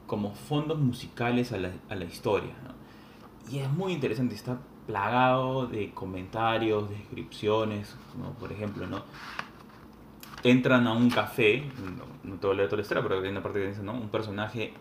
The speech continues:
entra a un café, no recuerda por qué, pero en-, empieza a escuchar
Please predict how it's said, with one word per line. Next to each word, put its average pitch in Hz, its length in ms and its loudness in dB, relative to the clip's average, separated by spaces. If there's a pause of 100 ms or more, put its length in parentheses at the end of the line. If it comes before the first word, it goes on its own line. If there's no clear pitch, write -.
(140)
entra 107 640 0 (480)
a 104 140 0
un 107 180 -2
café, 139 500 -2 (480)
no 104 140 0
recuerda 123 500 2
por 101 220 -4
qué, 131 320 0 (280)
pero 101 180 2
en-, 101 180 -4 (160)
empieza 123 840 -4
a - 40 -8
escuchar 113 640 -6